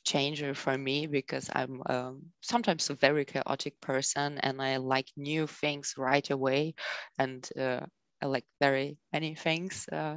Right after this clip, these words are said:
and like to try it out, but I, uh, usually find it hard to stick to it. So what I started doing is, um, doing a daily journal. However you do it, you can write it manually, you can write it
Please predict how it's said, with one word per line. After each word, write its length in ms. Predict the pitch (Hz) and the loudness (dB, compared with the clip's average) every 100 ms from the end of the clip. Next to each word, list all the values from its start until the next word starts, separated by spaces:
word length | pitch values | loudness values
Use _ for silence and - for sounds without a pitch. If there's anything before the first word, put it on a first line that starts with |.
| 185 | -6
and 140 | 147 135 - | -10 -6 -4
like 200 | 147 147 | -2 -2
to 100 | - | -6
try 300 | - - 156 | -6 2 4
it 120 | 143 - | 6 4
out, 240 | 151 180 - | 2 2 0
but 160 | 143 139 | -2 0
I, 260 | 139 139 _ - | 0 0 _ -4
uh, 220 | 135 143 170 165 | -4 -4 -8 -4
usually 640 | 156 151 151 139 139 143 - - - - | 0 2 2 2 0 -2 -6 -6 -8 4
find 280 | 160 190 | 8 8
it 80 | - | 6
hard 360 | - 147 147 - - | 4 6 6 6 -2
to 120 | 135 | -2
stick 380 | - - 156 - | -2 2 2 2
to 100 | 151 | 0
it. 260 | 135 127 - | 2 -2 0
So 240 | - 147 | -2 4
what 180 | 165 226 | 6 6
I 80 | 208 | 4
started 480 | - 170 160 151 - | -2 -2 -2 -4 -8
doing 400 | 147 151 139 139 | -4 -2 -2 -4
is, 260 | 139 135 - - | -6 -6 -6 -4
um, 280 | 131 135 - _ - | -6 -6 -18 _ -2
doing 280 | 139 139 131 | 2 2 0
a 100 | 123 _ | -4 _
daily 440 | 131 135 139 135 123 | 4 6 6 2 0
journal. 680 | - 120 131 127 120 131 - - - - - _ _ | -2 0 0 0 -4 -4 -8 -6 -6 -6 -12 _ _
However 520 | - 165 - 143 156 | 6 8 8 4 4
you 160 | 143 135 | -2 -4
do 240 | - 117 | -6 -6
it, 240 | 123 120 - | -4 -4 -6
you 120 | 165 | -4
can 260 | - 180 143 | 0 0 2
write 380 | 135 143 151 | 4 4 4
it 180 | 151 139 | -2 -6
manually, 640 | 127 127 139 160 147 143 135 | -4 2 2 4 0 0 0
you 160 | 139 | -2
can 260 | 131 139 135 | -4 -8 -8
write 280 | 123 127 - | -4 -4 -4
it 120 | 127 | -8